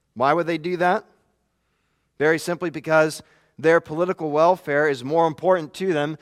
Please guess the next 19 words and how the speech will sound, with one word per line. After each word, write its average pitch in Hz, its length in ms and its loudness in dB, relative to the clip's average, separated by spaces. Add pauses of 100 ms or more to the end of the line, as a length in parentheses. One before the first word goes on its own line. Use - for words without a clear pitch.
(160)
than 175 400 2
people. 139 500 -6 (920)
Their 170 140 4
political 165 520 -2
welfare 147 720 2 (180)
is 127 180 -4
more 156 380 0
important 143 580 -6 (360)
to 160 200 -4
them 113 360 -8 (760)
than 110 180 -8
people. 98 440 -14 (1500)
See, 135 200 -8
Festus's 143 640 -6
job 117 440 -4 (800)
was 117 160 -14
to 127 100 -8
maintain 139 560 -8
peace. - 600 -14